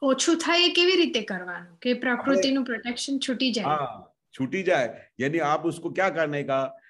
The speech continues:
Speaker 2: कि भाई उसको समझाने का, जागृति देने का कि देखो तुमने इसका protection लिया तो आपने ज्ञान में से बाहर निकल गए, आपको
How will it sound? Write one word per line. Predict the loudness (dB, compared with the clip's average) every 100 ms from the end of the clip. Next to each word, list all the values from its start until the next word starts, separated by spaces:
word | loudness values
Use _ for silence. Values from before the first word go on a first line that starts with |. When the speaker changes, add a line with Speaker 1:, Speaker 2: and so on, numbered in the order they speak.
| _
Speaker 2:
कि | -4
भाई | 0 0 -2 -12 _ -10
उसको | -10 -4 -4
समझाने | -2 -4 0 -2 -2 -4
का, | -4
जागृति | -4 -4 -2 0 0
देने | -2 -2 -4
का | -8 -10 -12 _ -8
कि |
देखो | -2 0 2 0
तुमने | -2 -4 -4
इसका | -6 -8
protection | -8 -8 -8 -6 -4 -2
लिया | 0 2 0 -4 _ _ -4
तो | -2
आपने | 0 -2 -2 -4 -4 -6 -10 -4
ज्ञान | -2 0 -2
में | -2 0 -2
से | 0 -2 -2 -6 _ -8
बाहर | -2 0
निकल | 0 0 -2 -2
गए, | -4 -8 _ _ _ _ _ -8
आपको | -4 -4 2